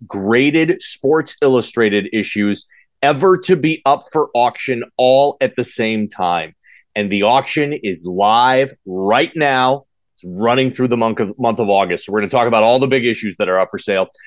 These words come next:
And then I'll wrap this episode up with some recent sale prices. Uh, if you like what I'm doing, do me a favor, subscribe here on YouTube. Um, you can subscribe to the audio version of this podcast wherever you get podcasts.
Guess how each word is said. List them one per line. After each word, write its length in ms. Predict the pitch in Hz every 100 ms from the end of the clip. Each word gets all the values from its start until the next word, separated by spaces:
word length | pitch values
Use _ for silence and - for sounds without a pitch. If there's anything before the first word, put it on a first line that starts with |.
| -
And 100 | 110
then 80 | 117
I'll 100 | 113
wrap 220 | 123 135
this 160 | 143 127
episode 480 | 131 120 131 120 120
up 300 | 113 110 -
with 200 | 110 110
some 240 | - 104
recent 380 | 98 107 - 95
sale 260 | - 95 92
prices. 500 | 95 92 - 92 - - - -
Uh, 120 | 151
if 80 | 139
you 80 | 151
like 200 | 175 214
what 100 | 214
I'm 120 | 196
doing, 320 | 180 233 254
do 120 | 175 180
me 80 |
a 40 | 165
favor, 360 | 214 226 240
subscribe 420 | - 127 - 170 151
here 180 | 160
on 140 | 156 147
YouTube. 540 | 233 196 233 226 208 - _ _ 127
Um, 320 | 127 123 131
you 120 | 143
can 140 | 135
subscribe 540 | 120 131 - 165 156 139
to 100 | 139
the 160 | 127 127
audio 380 | 156 214 220 208
version 340 | 202 190 175
of 100 | 185
this 140 | 180 -
podcast 540 | 180 170 180 175 -
wherever 400 | 240 214 135 110
you 160 | 98 87
get 140 | 98 -
podcasts. 600 | 180 165 185 180 -